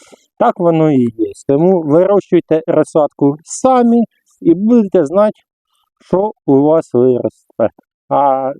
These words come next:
для цього саме головне купити якісне насіння і те, що, те, що вам потрібно,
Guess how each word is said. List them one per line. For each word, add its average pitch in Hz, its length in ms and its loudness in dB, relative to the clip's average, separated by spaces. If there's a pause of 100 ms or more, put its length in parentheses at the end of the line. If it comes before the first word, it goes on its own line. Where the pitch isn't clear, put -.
для 131 260 0
цього 208 340 0
саме 185 300 -2
головне 165 400 0 (400)
купити 190 800 0
якісне 151 880 0
насіння 185 640 2 (100)
і 135 180 0
те, 170 200 0
що, 156 220 0 (460)
те, 180 200 2
що 147 200 -2
вам 147 320 -4 (760)
потрібно, 127 680 -2